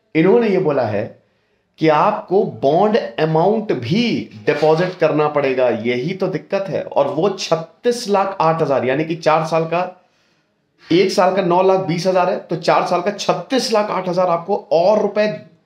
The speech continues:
देने पड़ेंगे। ठीक है, और ये आपका bond amount है। Bond आप sign करते हो ना, आप job करोगे, आप किसी company में जाओगे, आपको एक bond agreement sign करवाया जाता है, Bond या agreement।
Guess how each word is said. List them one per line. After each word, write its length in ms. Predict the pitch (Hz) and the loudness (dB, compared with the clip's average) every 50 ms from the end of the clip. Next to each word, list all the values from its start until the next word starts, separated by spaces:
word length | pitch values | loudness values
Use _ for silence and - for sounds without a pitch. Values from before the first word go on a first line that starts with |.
| _ _ 131 | _ _ -14
देने 380 | 139 135 - 170 180 185 220 | -12 -4 0 2 2 4 4
पड़ेंगे। 480 | 226 214 220 214 214 196 143 107 123 - - _ _ _ _ _ _ _ _ _ _ - | 2 4 2 2 2 2 0 -2 -4 -6 -10 _ _ _ _ _ _ _ _ _ _ -2
ठीक 180 | - 185 190 226 | -2 0 2 2
है, 300 | 208 139 - - - - _ _ _ _ _ _ _ - | 2 2 -2 -6 -10 -16 _ _ _ _ _ _ _ 0
और 140 | - 143 139 | 0 2 2
ये 200 | 135 151 202 226 | 2 2 2 4
आपका 320 | - - 180 180 - 240 | 4 2 0 0 0 0
bond 300 | 202 160 175 190 208 208 | 2 2 2 4 4 4
amount 300 | 196 190 175 165 160 - | 4 2 2 0 0 -2
है। 180 | 120 - - - _ _ _ _ _ _ _ 104 | -4 -6 -8 -12 _ _ _ _ _ _ _ -6
Bond 280 | 107 120 143 160 165 | -2 0 0 0 0
आप 180 | - 160 165 165 | 0 -2 -4 -4
sign 260 | - - 131 143 147 | -2 -2 -2 -2 -2
करते 240 | - 117 107 - - | -4 -4 -6 -6 -8
हो 60 | 117 | -10
ना, 80 | - - _ _ - | -10 -12 _ _ -6
आप 200 | - 120 120 - | -6 -4 -2 0
job 220 | 123 127 131 127 - | 0 0 0 0 -2
करोगे, 420 | 131 120 123 123 123 127 127 123 - - _ - | -2 -2 -2 -2 -4 -4 -4 -6 -8 -12 _ -8
आप 160 | 107 110 - | -8 -8 -8
किसी 200 | - 120 113 - | -10 -10 -10 -8
company 320 | - - 113 110 107 123 131 | -8 -8 -8 -8 -8 -6 -4
में 140 | 123 120 120 | -4 -2 0
जाओगे, 360 | 120 110 110 110 113 110 - - | 0 0 0 -2 -4 -6 -4 -4
आपको 300 | 113 113 113 - 127 127 | -6 -6 -4 -4 -4 -4
एक 180 | 120 - 110 107 | -4 -4 -4 -2
bond 240 | 117 117 120 120 | -2 0 0 0
agreement 360 | 117 113 113 117 117 120 120 117 | -2 -2 -2 -2 -2 -2 -2 -2
sign 200 | 120 113 113 107 | -2 -4 -4 -4
करवाया 260 | 113 110 107 107 104 | -4 -2 -2 -2 -2
जाता 240 | 101 107 104 - 104 | -4 -6 -6 -8 -12
है, 100 | - - _ _ _ _ _ _ _ _ - | -16 -18 _ _ _ _ _ _ _ _ -4
Bond 240 | 113 120 123 120 117 | 0 0 2 2 2
या 60 | 113 | 0
agreement। 440 | 104 - 107 110 107 104 101 104 - | -2 -2 -4 -4 -4 -4 -6 -8 -10